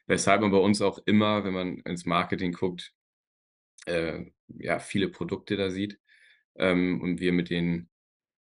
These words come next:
unseren High-End-Produkten nach vorne preschen wollen, um zu zeigen, guckt, Leute, das ist möglich. Wenn man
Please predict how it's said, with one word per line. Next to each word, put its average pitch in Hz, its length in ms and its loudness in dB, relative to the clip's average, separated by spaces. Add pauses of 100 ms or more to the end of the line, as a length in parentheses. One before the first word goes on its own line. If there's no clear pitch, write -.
(240)
unseren 87 340 0
High-End-Produkten 90 1200 -2
nach 87 140 -2
vorne 90 380 -2
preschen 87 560 -4
wollen, 87 240 4
um 90 100 0
zu 82 120 -6
zeigen, 85 320 -2
guckt, - 220 -14
Leute, 82 220 0
das 78 220 -4
ist 85 140 -6
möglich. 87 360 2
Wenn 82 80 -4
man 80 240 -6